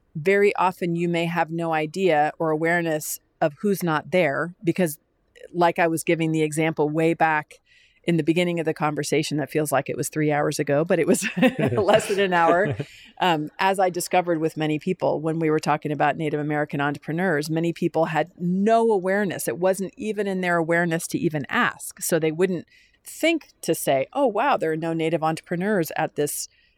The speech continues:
Speaker 1: business conference or on this panel," because it wasn't even in their awareness. But beginning to ask that question is a really powerful thing where you could just begin to notice,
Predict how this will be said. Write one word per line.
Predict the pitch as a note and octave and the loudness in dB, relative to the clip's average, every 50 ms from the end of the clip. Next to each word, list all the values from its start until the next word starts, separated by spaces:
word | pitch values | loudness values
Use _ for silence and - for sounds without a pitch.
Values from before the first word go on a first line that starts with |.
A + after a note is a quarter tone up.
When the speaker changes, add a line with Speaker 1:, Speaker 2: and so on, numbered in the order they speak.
| _ - | _ -2
Speaker 1:
business | - G#3 G#3 A3+ F#3 E3 - | 0 0 2 2 0 -2 -2
conference | - - C3 C3 - - C3 C3+ - - | -4 -4 -4 -4 -2 -4 -4 -4 -2 -2
or | D#3 D#3 | 0 0
on | D3+ D3+ D3 | 0 0 0
this | C#3+ C#3+ | -2 -4
panel," | - - - B3+ A#3 D3+ C3 C#3 | -4 -2 0 0 0 0 0 -2
because | - C3+ - F3 D#3+ D#3 | -4 -2 -2 -2 0 0
it | - - | 0 0
wasn't | D#3+ D#3 D3+ D#3 D#3 | 0 0 0 0 -2
even | D3+ C#3+ D3 D3+ | -2 -2 -2 -2
in | D3 D3 | -2 -2
their | D3 C#3 C#3 | -2 -2 -2
awareness. | C#3 C#3+ D#3+ F#3+ G3 F3+ D3+ - - C#3+ - - - _ _ _ _ _ _ - | -2 0 0 0 0 0 -2 -4 -8 -12 -12 -12 -14 _ _ _ _ _ _ -4
But | - D#3+ - | -2 -2 -2
beginning | D#3 F3+ E3+ D#3 F3 F#3+ F#3+ G#3 G#3+ A3 A3 | -2 -6 -4 -2 0 0 2 2 0 0 0
to | - G#3+ - - | -2 -4 -2 -2
ask | E3+ E3+ D#3+ - - | -2 -4 -4 -4 -4
that | - D#3 - - | -4 -4 -4 -4
question | - - C3+ D3+ - - - G3+ G3 G#3+ A3 A#3 B3 A#3+ _ _ _ _ _ _ - | -6 -6 -6 -6 -6 -8 -8 -6 -4 -4 -2 -2 -4 -6 _ _ _ _ _ _ 0
is | F3+ E3 D#3+ | 0 2 2
a | D#3+ | 0
really | D#3 D3 D3+ D#3 D#3 E3 D#3+ E3 E3 D#3+ - - | -2 -4 -6 -6 -4 -2 0 0 0 -2 -2 -6
powerful | - - - E3 D#3+ D#3+ D#3+ D#3 - - D#3 D3 | -10 -4 -2 0 0 0 0 -2 -2 -4 -6 -6
thing | - - - A#3+ A#3+ F#3+ D3+ D3 D3 D3+ C#3+ - | -6 -4 -2 -2 0 0 0 -2 -4 -6 -4 0
where | - E3 | 0 2
you | D#3+ D#3+ D#3+ | 2 2 0
could | - F#3 D#3+ C#3+ | 0 -2 -6 -4
just | E3+ E3+ - - - | -4 -6 -6 -4 -4
begin | D#3 D3+ D#3+ D#3+ D#3+ D3+ | -4 -2 -2 -4 -4 -4
to | - - | -6 -6
notice, | D3+ D#3 D#3 D3+ D#3 D#3 C#3 C3 B2 - - - - - - - | -4 -2 0 0 0 0 0 0 -2 -4 -6 -6 -6 -6 -6 -8